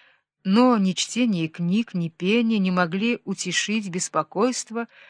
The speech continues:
бушевавшее в её груди с той минуты, как она узнала, что рыцарь находится где-то рядом. Она не могла запретить себе надеяться, что он нарушит запрет за них обоих, и что вечером она увидит его в цветущих кустах.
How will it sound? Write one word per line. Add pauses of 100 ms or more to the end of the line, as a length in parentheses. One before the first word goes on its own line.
(120)
бушевавшее
в
её
груди
с
той
минуты,
как
она
узнала,
что
рыцарь (300)
находится
где-то
рядом. (920)
Она
не
могла
запретить
себе
надеяться,
что
он
нарушит
запрет
за
них
обоих, (400)
и
что
вечером (100)
она
увидит
его
в
цветущих
кустах.